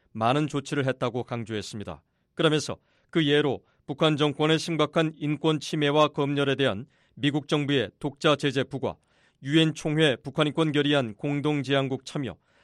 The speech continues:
탈북민들과의 회동을 언급했습니다. 국무부 관계자는 이런 인권 문제에 대한 국제사회의 주의를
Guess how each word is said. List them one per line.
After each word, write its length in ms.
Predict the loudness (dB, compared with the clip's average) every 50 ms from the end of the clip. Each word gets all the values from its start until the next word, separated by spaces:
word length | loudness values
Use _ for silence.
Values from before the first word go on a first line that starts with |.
| _ _ _
탈북민들과의 880 | 0 2 2 2 2 2 2 2 2 2 0 2 4 4 4 4 2 0 -4 -4
회동을 440 | -2 -2 0 2 2 0 0 -2 -4 _
언급했습니다. 840 | -4 -4 -4 -4 -6 -6 -8 -8 -8 -10 -12 -12 -12 -12 -16 -18 _ _ _ _ _ _ _ _ _ _
국무부 340 | 0 2 4 4 4 4
관계자는 560 | 4 4 4 4 4 4 4 4 2 2 -2 -8 -14 _ _ _ _ 0
이런 240 | 2 4 4 4
인권 300 | 2 2 2 2 4 4
문제에 260 | 4 4 4 4 4 6
대한 220 | 4 4 2 0
국제사회의 640 | -4 -8 -2 0 0 0 2 2 2 4 4 2 2
주의를 360 | 0 -2 -2 0 0 0 0